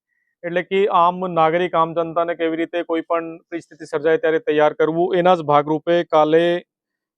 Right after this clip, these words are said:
સાંજે સાત પેંતાલીસ થી લઈને આઠ પંદર સુધી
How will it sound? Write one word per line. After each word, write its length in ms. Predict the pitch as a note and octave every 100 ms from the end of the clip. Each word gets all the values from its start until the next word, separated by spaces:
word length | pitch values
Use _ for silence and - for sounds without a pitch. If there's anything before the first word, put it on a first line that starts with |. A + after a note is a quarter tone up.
| _
સાંજે 560 | - D3 D3+ D3 F3
સાત 500 | F#3 - D3+ D#3 F3
પેંતાલીસ 760 | C#3+ - D#3 D#3 D3+ D#3 D#3+ - - _ _ _
થી 100 | F3
લઈને 460 | F3 E3 E3 E3+ F3+ -
આઠ 240 | E3 E3+ -
પંદર 340 | E3 E3 F3
સુધી 380 | D#3+ E3 C#3+ A#2